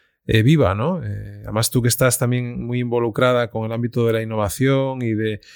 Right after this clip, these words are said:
y de dar visibilidad a la mujer en el ámbito de la dirección y, y, y que estáis ahí,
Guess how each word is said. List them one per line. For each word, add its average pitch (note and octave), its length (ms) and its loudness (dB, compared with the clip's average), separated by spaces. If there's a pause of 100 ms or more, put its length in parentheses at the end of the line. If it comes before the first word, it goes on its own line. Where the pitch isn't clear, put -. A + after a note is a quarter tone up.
(160)
y A2+ 180 4
de G#2+ 540 -2
dar A#2+ 160 4
visibilidad B2 440 2
a B2 60 6
la A#2 80 2
mujer C3 480 0 (140)
en A#2+ 100 -10
el A#2+ 100 -2
ámbito B2+ 420 0
de A#2 80 2
la A2+ 60 4
dirección C#3 680 2
y, A#2+ 140 0
y, A2+ 360 -8 (260)
y G#2+ 140 0
que A#2 180 4
estáis A#2+ 320 2
ahí, C3+ 320 2